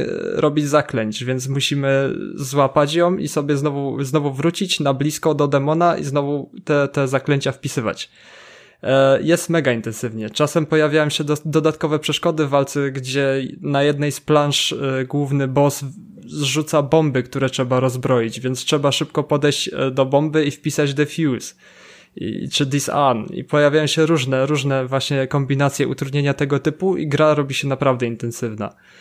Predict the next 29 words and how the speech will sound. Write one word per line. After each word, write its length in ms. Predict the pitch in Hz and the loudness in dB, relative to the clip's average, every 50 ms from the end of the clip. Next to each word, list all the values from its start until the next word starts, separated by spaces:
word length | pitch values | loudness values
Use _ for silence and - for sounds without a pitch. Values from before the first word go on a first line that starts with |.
| - - - - _ _ | -20 -20 -20 -20 _ _
Em, 420 | - - 123 127 131 135 139 139 135 - | -4 -2 0 2 2 2 2 -2 -4 0
co 160 | - 160 160 | 2 4 4
jest 120 | 170 160 | 4 4
bardzo 240 | 156 175 175 170 175 | 4 2 2 2 2
fajne 280 | 180 185 175 175 175 160 | 2 2 2 4 2 0
w 40 | 156 | 0
grze, 240 | 147 147 180 180 | 2 2 4 4
to 120 | 180 180 160 | 4 2 2
dialogi, 640 | 147 151 151 151 156 165 160 156 170 170 175 160 - - - | 4 4 4 6 4 4 2 2 0 0 0 -2 -6 -10 -4
humor 420 | - 180 170 170 165 156 147 - | -2 0 2 4 4 4 4 2
i 180 | - 151 147 - | 2 2 2 2
easter 280 | - - - - 151 135 | 0 -2 0 0 2 4
eggi, 240 | 151 147 139 131 | 2 2 0 -2
które 260 | 131 - - 131 127 120 | -4 -4 -2 0 0 0
s-, 240 | 120 - - - 143 123 127 | 0 -2 -4 -4 -4 -4 -4
są 240 | 120 - 143 135 131 | -4 -4 -4 -4 -2
gdzieś, 400 | 127 135 143 131 - - - _ _ _ _ | 0 0 0 0 0 -4 -6 _ _ _ _
w 100 | - - | -12 -4
sumie 220 | - 196 202 196 - | -2 2 2 2 2
wszędzie 340 | - - 208 185 143 135 | 2 2 2 2 2 2
są 160 | 127 - 139 135 | 0 0 0 -2
gdzieś 160 | 131 139 - | -2 -4 -4
wpakowane 580 | - - 139 - - 151 135 147 143 147 143 135 | -4 -4 -2 0 0 2 4 4 4 4 4 2
easter 320 | 143 143 - - 147 131 | 0 0 0 0 0 2
eggi, 280 | 139 147 143 151 156 147 | 0 2 2 2 0 2
że 160 | 135 143 139 | 0 0 0
zawsze 280 | 135 151 151 - - 151 | 0 0 0 0 -2 -2
można 240 | 147 147 143 143 | 0 0 0 0
się, 220 | 135 - 147 143 | 0 0 0 0